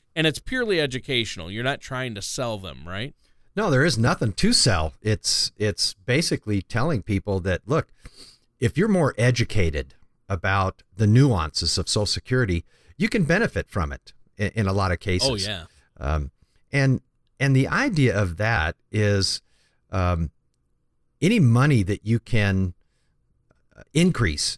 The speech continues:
Speaker 2: in your Social Security just means less money that you may have to use from another source,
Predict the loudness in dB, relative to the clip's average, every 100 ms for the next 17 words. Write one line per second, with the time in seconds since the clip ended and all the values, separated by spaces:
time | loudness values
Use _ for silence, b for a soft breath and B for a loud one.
0 | 0 2 2 2 0 0 -2 -2 0 0
1 | 0 -2 0 2 2 0 0 0 0 0
2 | 0 2 0 0 -2 0 0 0 -2 -4
3 | -4 0 0 -2 -2 -2 -2 -2 0 0
4 | -2 -2 -6